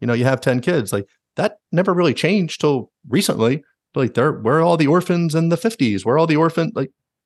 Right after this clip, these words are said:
this isn't the, this wasn't the Great Depression. The, the year that they showed the picture, I was like, "Okay, I guess the stock market," but those people didn't even own stocks. Like, what are you talking about? I don't know. But it's just not the, the stuff that they tell you. You just don't think of it. Like, "Oh, there was actually orphan trains and they shipped them out to Colorado, all these orphans."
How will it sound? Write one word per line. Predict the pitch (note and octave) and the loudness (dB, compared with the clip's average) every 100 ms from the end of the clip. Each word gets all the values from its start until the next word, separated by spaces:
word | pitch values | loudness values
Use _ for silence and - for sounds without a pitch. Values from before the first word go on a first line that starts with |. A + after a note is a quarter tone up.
| _ - | _ -4
this | E3 | -2
isn't | G#3+ A3 | 0 0
the, | D#3 - - - | -2 -6 -12 -10
this | D3+ | -2
wasn't | G3 F#3 | 0 0
the | |
Great | C3+ D3+ | 0 -2
Depression. | - - F3 B2 | -2 -2 0 0
The, | G#2+ | -2
the | B2 A#2+ | 0 -2
year | A#2+ D#3+ F3 D#3+ _ _ _ _ | 0 0 0 -4 _ _ _ _
that | D3 C#3+ | -4 0
they | C#3 B2 | 0 0
showed | - D#3 | 0 -2
the | - | 0
picture, | F3+ F#3+ A2 G#2 - _ _ _ | -2 0 0 0 -6 _ _ _
I | B2+ | -6
was | C3 | -2
like, | B2+ | 0
"Okay, | E3 C3 | 0 2
I | C3 | 2
guess | B2 | 2
the | B2 | -2
stock | - A2+ - | -2 -2 0
market," | A#2 A#2+ - - | -2 -4 -6 -4
but | |
those | - D4 | -2 0
people | D4+ | 0
didn't | D4 C#4 | 2 2
even | A#3+ | 4
own | G#3+ C#4 | 2 2
stocks. | - G3 E3 - | 0 0 -2 -4
Like, | D#3 - | -6 -4
what | A#3 | -4
are | |
you | D4 | -2
talking | - B3 F#3 | -4 -2 -4
about? | F#2+ G2 - _ _ _ _ _ _ _ | -4 -6 -12 _ _ _ _ _ _ _
I | - | -8
don't | A3+ B3 | -4 -2
know. | C#3+ - | -4 -2
But | G3+ | -2
it's | G3+ | 0
just | A#3 | 0
not | G#3 F#3+ | 2 0
the, | F3 F#3 | 0 -2
the | G3 | -2
stuff | F#3+ A#3+ B3 | 0 -2 0
that | |
they | F#3+ | 0
tell | D#3+ D#3+ | 2 2
you. | A2+ G2+ - _ _ | 2 -2 -8 _ _
You | D#3 | -6
just | D#3 E3+ | -4 0
don't | D#3+ | 0
think | D#3 C3 | 0 -2
of | |
it. | A#2+ | -4
Like, | F#3 | 0
"Oh, | F#3+ | 0
there | G#2+ | 0
was | G#2 | -2
actually | - C#3+ - | -4 -4 -2
orphan | C#3+ G3+ B2+ | -2 0 -2
trains | A2+ G#2 G2 | 0 -2 -2
and | |
they | |
shipped | A2+ - - | -2 -4 -2
them | |
out | C#3+ | -2
to | C#3+ | -2
Colorado, | C#3+ D3+ D3+ F3 G#2 | 0 2 2 0 0
all | A2 | 0
these | C3 B2+ | 0 0
orphans." | D3 G2 G2 - | -2 -4 -10 -14